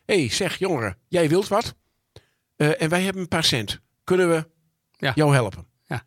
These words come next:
Speaker 1: Er is een, eh, een filmpje opgenomen met Ted van der Pavert van de Graafschap. Nou, die is ontzettend vaak, is die, eh, bekeken en geliked en doorgedeeld.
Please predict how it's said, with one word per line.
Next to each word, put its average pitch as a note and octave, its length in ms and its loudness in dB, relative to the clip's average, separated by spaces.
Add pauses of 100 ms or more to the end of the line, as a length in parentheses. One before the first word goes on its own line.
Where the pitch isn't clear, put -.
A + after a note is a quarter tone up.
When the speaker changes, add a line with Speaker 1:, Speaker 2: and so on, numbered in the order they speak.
(120)
Speaker 1:
Er C3+ 100 -6
is B2+ 100 0
een, C3 160 -2
eh, A#2+ 160 -2
een B2 120 -4
filmpje F3+ 360 -2
opgenomen C3+ 440 -2
met A2+ 140 -6
Ted D3 140 -4
van B2 140 -8
der G#2 80 -6
Pavert D3+ 480 -2
van D3+ 100 -8
de A#2 60 -4
Graafschap. C3 500 -2 (720)
Nou, G#2 180 -6
die B2 120 -6
is - 260 -2
ontzettend C#3+ 560 -6
vaak, A#2+ 400 -6
is - 240 -8
die, G#2 300 -8
eh, G2+ 80 -4
bekeken D3+ 540 -4
en G#2+ 160 -8
geliked C3+ 540 -2
en A2 120 -6
doorgedeeld. C3 680 -2